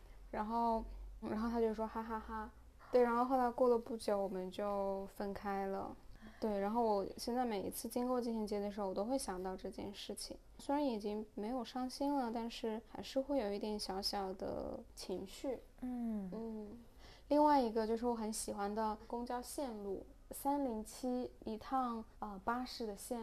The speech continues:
Speaker 1: 路，它非常的长，它从新界一直到港岛。然后全程大概有一个小时左右。嗯，我还蛮经常会搭这条线路的。搭这条线路的时候，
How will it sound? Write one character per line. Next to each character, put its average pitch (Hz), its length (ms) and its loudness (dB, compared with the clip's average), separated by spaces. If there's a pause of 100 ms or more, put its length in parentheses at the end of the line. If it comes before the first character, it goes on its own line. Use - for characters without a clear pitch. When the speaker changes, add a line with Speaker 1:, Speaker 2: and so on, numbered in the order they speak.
(140)
Speaker 1:
路， 202 200 -6 (140)
它 247 720 0 (280)
非 320 260 4
常 202 180 -2
的 190 120 -2
长， 185 320 -8
它 214 180 -4
从 208 200 -6
新 240 300 -2
界 226 220 -2
一 208 100 -2
直 214 140 -6
到 220 180 -4
港 190 320 -6
岛。 - 220 -4 (200)
然 208 100 -2
后 233 100 2
全 214 300 0
程 208 160 -2
大 220 140 -2
概 226 120 0
有 208 120 0
一 190 100 0
个 208 140 0
小 220 240 -4
时 - 240 -6
左 - 220 -6
右。 - 220 -2 (200)
嗯， 190 400 -2
我 180 60 0
还 190 160 0
蛮 196 220 2
经 220 200 0
常 185 240 0
会 190 400 -2
搭 190 220 -2
这 196 120 -4
条 190 180 -6
线 196 300 -4
路 185 160 -2
的。 - 140 -10 (120)
搭 226 140 4
这 233 60 -2
条 240 160 2
线 240 180 -2
路 226 160 0
的 214 120 0
时 214 100 -4
候， 208 440 0